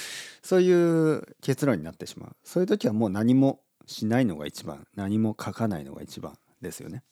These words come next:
なんか問題が大きくなりそうだから。何があったかというと、まあ、そのある人はですね、えっと、まあ、僕が、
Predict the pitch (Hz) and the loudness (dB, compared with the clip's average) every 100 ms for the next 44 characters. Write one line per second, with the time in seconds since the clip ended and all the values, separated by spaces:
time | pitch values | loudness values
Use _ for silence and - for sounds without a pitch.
0 | _ - 170 - 98 165 185 175 147 147 | _ -2 -2 -2 -2 2 2 4 4 2
1 | - - 82 82 87 80 - - - _ | 0 -8 -8 -8 -8 -10 -14 -20 -20 _
2 | _ _ _ _ _ _ _ - - - | _ _ _ _ _ _ _ -16 -14 -14
3 | - - - 214 262 143 107 104 87 82 | -18 -12 4 8 10 8 6 0 -2 -8
4 | 82 - - 98 85 82 - 175 90 - | -10 -4 0 0 -2 -6 2 4 4 -2
5 | _ _ _ _ _ _ _ 254 - 147 | _ _ _ _ _ _ _ -8 0 2
6 | 147 - 170 107 - 90 - - 123 139 | 2 4 6 6 2 -6 -6 -4 2 4
7 | 107 90 _ 98 98 - - 95 92 90 | 2 -2 _ -8 -8 -8 -4 -2 -2 -2
8 | 87 85 87 - - - - - _ _ | -4 -4 -8 -12 -18 -16 -16 -18 _ _
9 | 147 98 - 120 131 - 190 190 196 160 | 0 0 -4 -4 -4 2 2 6 6 6
10 | 87 - | 4 -4